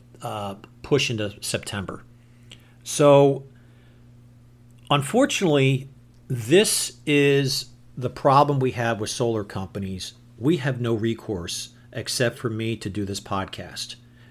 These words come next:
and for other social media. Now, obviously, I'm a loan officer. I know hundreds of real estate agents. And believe you me, unless Titan does well and they,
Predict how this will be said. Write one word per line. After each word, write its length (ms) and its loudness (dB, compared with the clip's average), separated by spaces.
and 160 -4
for 200 -6
other 220 2
social 440 -4
media. 440 -8
Now, 160 -4
obviously, 640 2
I'm 140 -2
a 40 0
loan 260 0
officer. 580 -4
I 100 -2
know 160 -4
hundreds 400 -4
of 140 -4
real 160 -2
estate 300 -2
agents. 520 -6
And 220 -4
believe 320 4
you 140 2
me, 380 -4
unless 640 4
Titan 400 2
does 340 4
well 580 4
and 200 0
they, 360 0